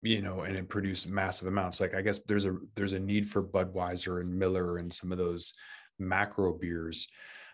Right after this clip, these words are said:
Um, you know, not that long ago in Japan, you, you order Namabiru, that's, "Give me a draft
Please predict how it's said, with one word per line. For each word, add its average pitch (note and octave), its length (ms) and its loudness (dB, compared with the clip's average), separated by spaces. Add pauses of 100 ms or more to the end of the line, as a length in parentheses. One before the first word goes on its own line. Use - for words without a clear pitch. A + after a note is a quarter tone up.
(120)
Um, E2+ 500 -4 (400)
you A#2+ 100 6
know, A2+ 60 4
not A#2 220 6
that A2+ 160 6
long A#2+ 140 6
ago A2 180 4
in G#2 80 4
Japan, G2+ 500 -2
you, F#2+ 140 0
you G2 160 0
order G2+ 200 4
Namabiru, G2+ 680 4 (180)
that's, F#2+ 320 -4 (160)
"Give A2 120 4
me A2+ 100 6
a G#2 40 6
draft G2+ 460 2